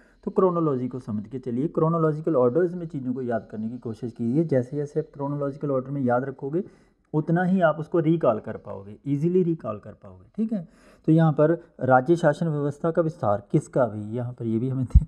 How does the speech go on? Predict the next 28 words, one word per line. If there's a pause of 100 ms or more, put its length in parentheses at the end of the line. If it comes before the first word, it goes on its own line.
<laughs>
यूजीसी
ने
पूछा
है।
जैसे
महाजनपद
थे, (540)
महाजनपद
के
बारे
में
हमें
पढ़ना
होगा,
बहुत
इंपॉर्टेंट
है। (380)
यूजीसी
ने
अभी
recently
इसके
ऊपर
क्वेश्चन
भी
पूछा
था,